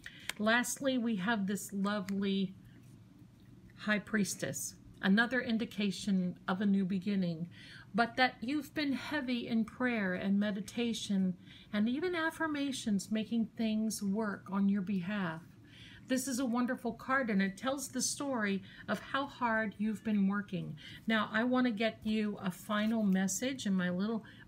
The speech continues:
my little feather kind of blew over here, so we're gonna keep it here.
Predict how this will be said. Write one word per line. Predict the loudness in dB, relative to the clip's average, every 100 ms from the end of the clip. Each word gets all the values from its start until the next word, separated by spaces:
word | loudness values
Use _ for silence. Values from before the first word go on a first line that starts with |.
| -8
my | -6
little | -2 0 0 -2
feather | -4 -2 0 0 -4
kind | -2 0 2
of | 2
blew | 2 2 2
over | 0 0
here, | -2 0 0 0
so | -2 -2
we're | -2 -2
gonna | -2 -2
keep | -4 -4
it | -2
here. | -2 0 -2